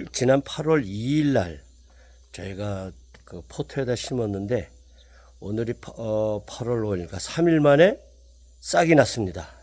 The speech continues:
제가 이 싹이 난 거를 보여드-, <laughs> 영상에 담기 위해서 지금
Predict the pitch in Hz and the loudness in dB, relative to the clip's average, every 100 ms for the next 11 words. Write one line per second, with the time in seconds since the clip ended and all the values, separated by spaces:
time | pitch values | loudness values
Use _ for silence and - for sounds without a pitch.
0 | _ - 87 90 92 - - 135 139 151 | _ -16 -12 -10 -6 -2 -2 -2 2 4
1 | 139 123 123 170 113 82 - _ - - | 4 2 2 4 2 -2 -16 _ -20 -20
2 | - - - - 110 127 113 104 123 - | -20 -20 -20 -6 2 2 2 -2 -4 -4
3 | - - 123 131 135 143 139 117 113 104 | -8 0 6 6 8 8 8 6 0 0
4 | 113 107 98 104 92 85 87 87 110 | -4 -2 -2 -4 -6 -10 -8 -6 -6